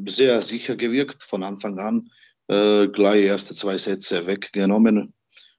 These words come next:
Ähm, ja, das dritte verloren, okay. Sganski hat, äh, angefangen, obwohl Sganski hat auch, äh, knappe vierundneunzig im Schnitt gespielt.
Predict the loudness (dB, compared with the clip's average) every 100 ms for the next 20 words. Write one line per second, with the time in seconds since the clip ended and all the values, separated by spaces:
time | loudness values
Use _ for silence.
0 | _ _ _ 0 4 4 4 2 -4 -8
1 | 2 4 4 4 2 0 -4 -4 -2 -2
2 | -2 -6 -4 -4 -2 -2 -2 -4 -2 0
3 | 4 4 2 0 -4 -6 -8 -6 -4 -6
4 | -4 -2 0 2 2 2 2 0 0 -2
5 | -6 -10 -8 2 4 4 2 -2 -4 0
6 | 0 0 0 0 0 0 0 0 -4 _
7 | _ _ _ _ -10 -4 -2 -2 -2 2
8 | 2 2 0 0 0 0 0 0 2 0
9 | 2 0 0 -16